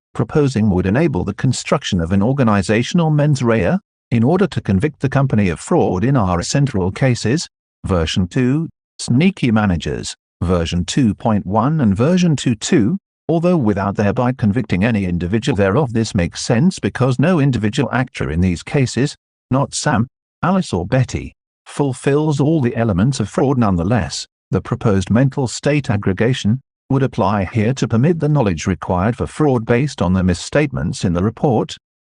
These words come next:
specifically, knowledge of the false statement about emissions levels at the company's plants, not P, to be constructed and imputed to the company itself,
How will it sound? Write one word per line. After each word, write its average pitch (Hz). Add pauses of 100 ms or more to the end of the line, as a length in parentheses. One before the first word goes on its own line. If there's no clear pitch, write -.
specifically, 139 (360)
knowledge 101
of 95
the 120
false 175
statement -
about 98
emissions 104
levels 90
at 113
the 117
company's 90
plants, 135 (280)
not 123
P, 76 (280)
to 107
be 107
constructed 101
and 95
imputed 147
to 110
the 101
company 87
itself, 85